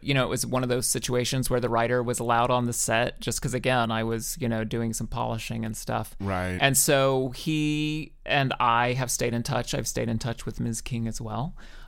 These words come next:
Speaker 1: Um, and he, as, you know, time went on, he wants to direct more. He wants to produce more.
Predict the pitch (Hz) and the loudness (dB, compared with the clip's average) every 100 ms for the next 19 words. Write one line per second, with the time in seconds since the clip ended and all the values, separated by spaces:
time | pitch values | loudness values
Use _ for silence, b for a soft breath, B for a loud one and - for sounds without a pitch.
0 | - 135 139 135 131 131 127 - 139 139 | -4 2 4 4 2 0 -4 -2 2 4
1 | 139 135 135 120 - - - 156 160 165 | 4 2 0 -2 -8 -8 -4 0 0 0
2 | 165 - - 143 135 - - 139 135 123 | -2 -2 2 2 2 -2 -4 -2 2 2
3 | 123 - - - 156 143 139 135 - - | 0 -4 -12 -10 -2 0 0 -2 -8 -8
4 | 131 135 127 123 131 135 135 127 123 - | 0 0 2 2 2 2 0 0 0 -2
5 | 131 120 120 120 117 - 123 120 123 120 | -4 -2 2 0 0 -2 0 2 2 0
6 | 113 117 117 113 - - 120 120 117 - | -2 -2 -2 -2 -4 -2 0 0 -2 -2
7 | - 131 120 120 - 123 120 120 120 | 0 2 2 2 2 2 2 2 0